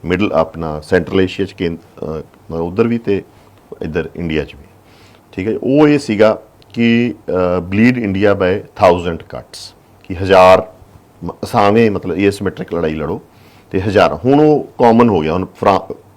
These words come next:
ਈਰਾਨ ਵੀ ਉਂਝ ਹੀ ਲੜਾਈ ਲੜਦਾ ਹੈ, ਉਹ ਕੁਦਸ ਫੋਰਸ ਬਣਾਈ ਵੀ ਆ, ਹੋਰ ਬਣਾਈ ਵੀ ਆ। ਪਾਕਿਸਤਾਨ ਵੀ ਇੰਝ ਹੀ ਲੜਾਈ ਲੜਦਾ ਹੈ, ਜਿਹਦੇ ਵਿੱਚ ਉਹ ਮੇਨ ਉਹਨਾਂ ਦੀ ਇੱਕ, ਅ, ਕੇਂਦਰੀ ਇੱਕ ਰਹਿੰਦੀ ਹੈਗੀ ਆ। ਦੂਜੀ ਉਹ ਹੁਣ ਹਿੰਦੁਸਤਾਨ ਨੇ ਵੀ ਉਂਝ ਐਕਸ਼ਨਸ ਕਰਨੇ ਸ਼ੁਰੂ ਕਰਤੇ, ਕਿਉਂਕਿ ਹੁਣ ਉਂਝ ਹੀ balance of power ਨਹੀਂ ਰਹੀ ਵਰਲਡ 'ਚ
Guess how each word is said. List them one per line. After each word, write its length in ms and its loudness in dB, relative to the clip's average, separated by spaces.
ਈਰਾਨ 340 4
ਵੀ 100 -2
ਉਂਝ 140 -2
ਹੀ 60 -2
ਲੜਾਈ 240 0
ਲੜਦਾ 320 -2
ਹੈ, 120 -8
ਉਹ 80 -8
ਕੁਦਸ 240 0
ਫੋਰਸ 460 -6
ਬਣਾਈ 280 -2
ਵੀ 160 -6
ਆ, 80 -4
ਹੋਰ 240 -2
ਬਣਾਈ 260 -4
ਵੀ 200 -8
ਆ। 160 -6
ਪਾਕਿਸਤਾਨ 460 -2
ਵੀ 180 -6
ਇੰਝ 80 -6
ਹੀ 60 -6
ਲੜਾਈ 240 -4
ਲੜਦਾ 360 -6
ਹੈ, 120 -12
ਜਿਹਦੇ 180 2
ਵਿੱਚ 200 -2
ਉਹ 200 2
ਮੇਨ 440 2
ਉਹਨਾਂ 280 0
ਦੀ 120 -4
ਇੱਕ, 440 -4
ਅ, 40 -8
ਕੇਂਦਰੀ 360 2
ਇੱਕ 140 -2
ਰਹਿੰਦੀ 560 -2
ਹੈਗੀ 240 -2
ਆ। 80 -2
ਦੂਜੀ 240 -4
ਉਹ 120 -2
ਹੁਣ 200 0
ਹਿੰਦੁਸਤਾਨ 560 0
ਨੇ 140 -2
ਵੀ 80 -4
ਉਂਝ 220 -4
ਐਕਸ਼ਨਸ 540 -8
ਕਰਨੇ 280 -8
ਸ਼ੁਰੂ 200 -10
ਕਰਤੇ, 420 -8
ਕਿਉਂਕਿ 440 -14
ਹੁਣ 120 -4
ਉਂਝ 180 0
ਹੀ 60 2
balance 420 0
of 20 -16
power 420 -4
ਨਹੀਂ 180 -6
ਰਹੀ 180 -8
ਵਰਲਡ 260 -12
'ਚ 60 -20